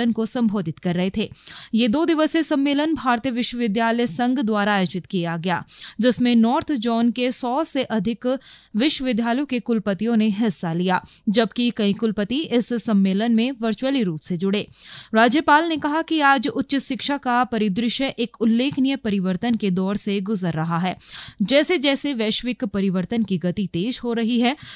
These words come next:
प्रौद्योगिकी हमारे जीने, काम करने और सीखने के तरीके को बदल रही है। उन्होंने कहा कि शैक्षणिक संस्थानों को इन परिवर्तनों को अपनाने के लिए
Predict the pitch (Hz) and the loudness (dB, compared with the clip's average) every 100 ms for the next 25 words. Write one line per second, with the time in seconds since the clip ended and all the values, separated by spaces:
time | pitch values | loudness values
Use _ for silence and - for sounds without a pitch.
0 | - 240 202 214 285 294 - 294 320 226 | 0 2 4 2 0 0 0 -4 0 2
1 | 214 214 220 - 226 220 285 - 220 196 | 2 2 0 0 2 2 0 -2 2 2
2 | 196 240 220 277 - - - 240 254 294 | 2 4 4 4 -6 -12 0 2 4 4
3 | 285 311 349 - 285 294 233 220 208 277 | 4 2 -4 -2 -2 0 0 0 0 -4
4 | 208 185 185 160 165 160 170 175 170 - | -2 0 0 0 -2 -2 0 -2 -4 -12
5 | - - 277 294 311 320 330 - 330 330 | -20 -4 2 4 2 0 -4 -2 0 0
6 | 302 - 359 349 - 269 156 254 269 294 | 0 0 -2 -2 0 -2 0 0 0 0
7 | 285 294 240 240 220 220 196 196 196 226 | -2 -2 2 4 4 0 0 -2 -2 -2
8 | 262 262 262 - 202 196 185 220 285 254 | -2 -2 -4 -4 0 2 4 2 0 -2
9 | 269 | -4